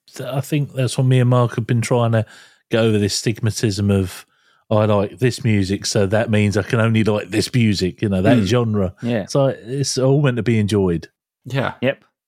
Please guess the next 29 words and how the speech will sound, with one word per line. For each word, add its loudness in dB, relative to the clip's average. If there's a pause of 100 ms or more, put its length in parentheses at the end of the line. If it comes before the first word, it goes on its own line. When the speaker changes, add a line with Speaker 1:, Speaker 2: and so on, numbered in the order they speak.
(140)
Speaker 3:
Something -2
for -2
everyone. 2 (140)
Speaker 1:
Just -2
of 2
interest, 0
the, 4
um, 2
the -2
concert -2
you're 0
going 0
to, -2
is 0
this 0
in 0
the 2
U 4
K 0
or 4
is 0
it 4
overseas? 0
Speaker 2:
Yes. 0
Yeah, 2
yeah. 2
So -2
the, 0
the, 0